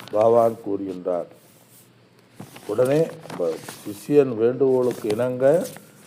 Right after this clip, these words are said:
அவனுக்கு தகுதி இருப்பதா, இருக்கிறதா நினைத்து பகவான் வந்து காட்டுறார். இதை பார்த்து ஆச்சரியப்பட்டு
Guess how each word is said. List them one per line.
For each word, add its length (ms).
அவனுக்கு 520
தகுதி 360
இருப்பதா, 680
இருக்கிறதா 680
நினைத்து 680
பகவான் 400
வந்து 240
காட்டுறார். 540
இதை 220
பார்த்து 760
ஆச்சரியப்பட்டு 1160